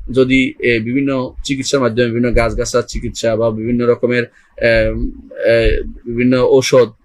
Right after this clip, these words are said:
কেউ খেয়ে যদি কোনো ভালো হতে পারে, আলহামদুলিল্লাহ, শরীয়ত এটাকে অনুমোদন করে, সেটা কোনো সমস্যা বলে না। কিন্তু, এ, মনে রাখবেন, যদি প্রমাণিত না হয়, যেমন গাছগাছালির, এ, যে, এ, ইয়াটা এ, দ্রব্য গুণের জিনিসটা প্রমাণিত নয়, তারপরে করছে, ধরেন শামুক লাগাই দিল, অথচ শামুকের সাথে কোনো মরা শামুকের কোনো কাজ নেই আসলেই,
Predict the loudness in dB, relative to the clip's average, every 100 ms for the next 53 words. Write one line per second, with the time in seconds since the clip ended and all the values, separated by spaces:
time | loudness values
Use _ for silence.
0 | -4 -2 -2 -4 -4 -4 -2 0 2 2
1 | 0 -2 0 2 0 -2 -2 0 0 0
2 | -2 -4 -10 -6 -2 0 0 0 -4 -2
3 | -2 -2 -4 -4 -2 0 0 -2 -6 -6
4 | -8 -8 -8 -8 -8 -4 0 0 0 -4
5 | -6 -2 -4 -6 _ -4 0 2 2 2
6 | 0 0 0 -2 -2 0 0 -2 -2 -2
7 | -2 -2 -2 -2 -6 -18 -20 -4 -2 0
8 | 0 0 -2 -2 -2 -2 -8 -4 -4 -2
9 | -2 -2 -2 -6 -6 -8 -2 2 2 0
10 | -2 -6 -10 -12 -2 -2 0 -4 -6 -10
11 | -20 _ -2 0 0 -4 -2 2 2 2
12 | 0 -2 -2 -4 -2 -2 -2 -2 -2 -2
13 | -2 0 -2 -2 -2 -2 -4 -2 -2 -2
14 | -2 -2 -2 0 0 0 -2 -6 -8 -8
15 | -10 -10 -6 -6 -4 0 0 0 -6 -8
16 | -8 -4 -2 -2 -4 -6 -2 -2